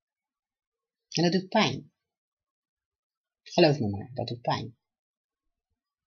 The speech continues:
Want ieder zoekt zichzelf en vindt zichzelf helemaal niet zo slecht.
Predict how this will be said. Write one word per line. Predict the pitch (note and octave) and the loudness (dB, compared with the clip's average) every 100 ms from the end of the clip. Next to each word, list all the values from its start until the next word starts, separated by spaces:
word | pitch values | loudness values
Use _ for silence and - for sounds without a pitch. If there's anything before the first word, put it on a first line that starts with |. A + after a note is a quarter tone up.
| _ _ _ _ _ _ _ _ _ _ _ _ _ _ _ _ _ _ _ | _ _ _ _ _ _ _ _ _ _ _ _ _ _ _ _ _ _ _
Want | - - | -6 0
ieder | D3+ C#3+ | 4 4
zoekt | C#3+ - | 2 2
zichzelf | - - - - A#2 | 2 4 2 2 -4
en | B2+ | -10
vindt | A#2 A2 | -2 2
zichzelf | - - G#2 | 4 2 -2
helemaal | G#2 F#2+ G#2+ | -4 -8 -8
niet | B2+ - | -6 -6
zo | - | -6
slecht. | - G#2 | -10 -12